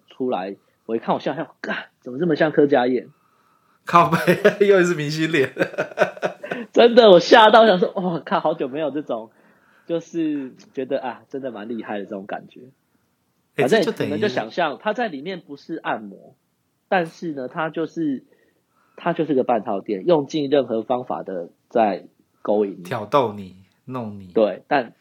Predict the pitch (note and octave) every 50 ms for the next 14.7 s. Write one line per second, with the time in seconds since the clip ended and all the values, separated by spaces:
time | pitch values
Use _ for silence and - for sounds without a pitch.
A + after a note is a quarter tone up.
0 | _ _ _ - A2+ G#2 F2+ F2 F#2 - B2 B2 G3+ F#3 C3+ A#2+ - C3+ C3 -
1 | B2+ A#2+ G#2 F#2+ F2 - B2+ C3 B2+ - - F#2+ - - A2+ A#2 A#2 G#2+ G#2 F2
2 | E2 - - - F2+ E2+ - _ _ _ _ _ _ _ _ _ _ _ _ _
3 | - A2+ B2+ - - G#2 A#2 C#3 C#3+ C#3 C3 - C3 B2 A#2+ A#2+ A#2 A2 F#2+ F#2
4 | - - B2+ B2 A2+ G#2+ G#2 F#2+ - _ _ _ - E3 C#3+ B2 A#2 - - -
5 | D3+ C3+ A#2 G#2 F#2+ G2 G2 F#2 F2 _ - A#2+ A#2 A2 G#2+ G2+ G2 G2 F#2+ -
6 | _ _ _ _ _ - A#2+ A2 A2 G#2+ G2 F#2 G2 F2 _ _ _ _ _ _
7 | _ _ _ _ _ - A#2 A2 G#2 G2 F#2+ _ _ - F#2+ F2 F2+ A#2+ A2 G2+
8 | F2+ D2 C#2 - - E2+ E2+ F2 - - _ _ _ _ _ _ _ _ _ _
9 | _ _ - G#2+ G#2 G#2+ C#3+ E3 E3+ D#3 - - - D3+ D3+ D#3 D#3 D3+ D3 C3+
10 | A#2 A2 A#2 C#3+ C#3+ D3 D3+ C#3+ C3 A#2 G#2+ A#2+ C3 C3 C#3 G#2+ G2+ F#2 F2+ -
11 | - C3+ B2+ A2 G#2 F#2 - - C3 A2+ G#2 G2+ F#2+ F#2+ F#2+ F#2+ - A2 A2 A#2+
12 | - - A#2+ G#2 G2+ A2 G#2+ - - G2+ G2+ G2 - G#2+ A2 A2+ G#2 - A2 G#2
13 | G#2 G#2 G#2 G2+ - - C3+ B2+ A2 G2+ F#2+ F#2 - _ - - - - - -
14 | - _ _ - B2 B2+ C#3 D3 F#3 E3+ C3+ A#2 G2+